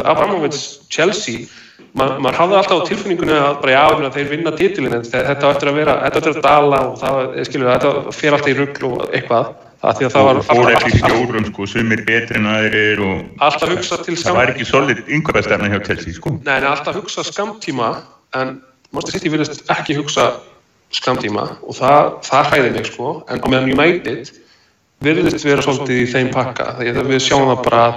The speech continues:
Speaker 1: að þessi
Speaker 2: Úti
Speaker 1: þrír,
Speaker 2: hefur
Speaker 1: þessi
Speaker 2: rosalega
Speaker 1: þrír
Speaker 2: gaman að kaupa stóru nöfnin, sko.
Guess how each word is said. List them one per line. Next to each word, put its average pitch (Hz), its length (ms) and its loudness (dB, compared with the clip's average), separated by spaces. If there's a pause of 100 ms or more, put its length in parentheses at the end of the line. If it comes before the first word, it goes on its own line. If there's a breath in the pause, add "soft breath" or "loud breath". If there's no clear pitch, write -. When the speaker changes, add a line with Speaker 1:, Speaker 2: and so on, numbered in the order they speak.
(260 loud breath)
Speaker 1:
að 117 200 0
þessi 120 160 2
Speaker 2:
Úti 117 260 -2
Speaker 1:
þrír, 117 220 4
Speaker 2:
hefur 117 240 0
Speaker 1:
þessi 123 100 0
Speaker 2:
rosalega 107 380 0
Speaker 1:
þrír 98 100 -2
Speaker 2:
gaman 107 300 0
að 101 180 0
kaupa 98 320 -6
stóru 98 380 -2
nöfnin, 92 400 -2
sko. 73 240 -8